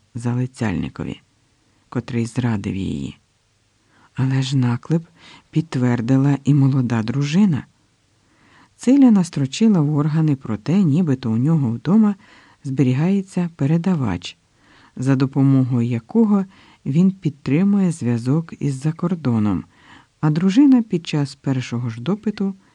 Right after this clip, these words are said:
засвідчила це. Невже вона могла так учинити? Не міг повірити Ізмаїл Григорович. Він прийшов у будинок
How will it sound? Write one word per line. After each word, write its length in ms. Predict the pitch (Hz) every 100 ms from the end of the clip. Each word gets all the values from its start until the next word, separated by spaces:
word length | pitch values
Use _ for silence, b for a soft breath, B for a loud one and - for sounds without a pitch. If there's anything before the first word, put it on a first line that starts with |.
| b b _ -
засвідчила 920 | 117 170 - 117 107 - - 95 113
це. 160 | - - - _ _ _ _ _ _ _ _ _ _ _ _ _ _ _ _ _ _ _ _
Невже 560 | 135 139 131 123 180 240
вона 320 | 214 175 208
могла 400 | 175 156 151 208
так 420 | - 170 170 -
учинити? 720 | 170 - 180 160 120 - - b b b b b
Не 160 | 139 127
міг 240 | 123 127
повірити 640 | - 120 113 123 131 120 123 b b b _
Ізмаїл 460 | 135 123 117 120
Григорович. 760 | 117 120 113 120 113 110 135 - _ _ _ _ _ _ _ _ -
Він 200 | 185 185
прийшов 540 | 160 151 - 156 147
у 60 | 135
будинок 600 | 131 135 139 135 127 -